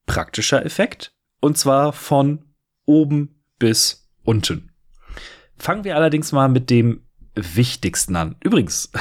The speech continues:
<laughs> ganz vergessen, für diejenigen, die dieses Format noch gar nicht kennen, weil ist ja jetzt schon ein bisschen her,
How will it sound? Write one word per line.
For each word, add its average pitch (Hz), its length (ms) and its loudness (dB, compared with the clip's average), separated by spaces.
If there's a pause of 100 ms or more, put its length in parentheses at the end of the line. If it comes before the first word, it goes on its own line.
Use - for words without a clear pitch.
(120)
<laughs> - 220 -6
ganz - 180 -8
vergessen, - 420 -8 (320)
für - 160 -2
diejenigen, 123 560 2
die 104 120 -2
dieses 143 840 0
Format 120 560 -2
noch 104 200 -8
gar 101 200 2
nicht - 280 -10
kennen, 90 320 -4
weil 92 220 -2
ist - 180 -6
ja 208 60 -2
jetzt 95 200 -4
schon 98 120 -8
ein 90 80 -10
bisschen 87 300 -4
her, 123 280 0